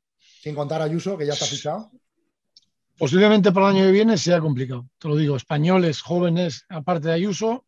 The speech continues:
Speaker 2: te digo que no. Eh,
Speaker 1: Vale.
Speaker 2: pero sí miro el calendario español muy de cerca.
Speaker 1: Vale,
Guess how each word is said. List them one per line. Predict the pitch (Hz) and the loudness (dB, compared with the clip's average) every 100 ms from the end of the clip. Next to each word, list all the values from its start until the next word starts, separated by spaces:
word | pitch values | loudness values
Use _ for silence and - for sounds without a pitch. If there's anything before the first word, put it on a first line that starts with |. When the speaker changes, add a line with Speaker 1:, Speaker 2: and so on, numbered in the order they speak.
| 147 | -18
Speaker 2:
te | - 156 | -10 -4
digo | 160 170 175 | -2 0 -2
que | - 151 | -2 -4
no. | 147 156 139 _ _ _ _ | -2 -4 -6 _ _ _ _
Eh, | 160 151 147 143 147 139 135 135 135 _ _ _ _ _ _ _ _ _ _ _ _ _ - | -12 -8 -8 -8 -8 -8 -10 -12 -16 _ _ _ _ _ _ _ _ _ _ _ _ _ -16
Speaker 1:
Vale. | 117 101 _ _ | -14 -14 _ _
Speaker 2:
pero | - 147 151 147 143 143 143 139 135 | -2 2 2 2 2 0 0 -2 -4
sí | - 185 | -4 -2
miro | 180 156 | 0 -2
el | 139 | -4
calendario | 147 139 135 135 | -6 -8 -10 -10
español | 123 135 139 135 127 | -12 -10 -10 -8 -10
muy | 135 127 | -10 -12
de | 123 | -16
cerca. | 123 - - - _ _ _ _ _ _ _ | -20 -20 -20 -20 _ _ _ _ _ _ _
Speaker 1:
Vale, | 123 110 101 | -14 -14 -14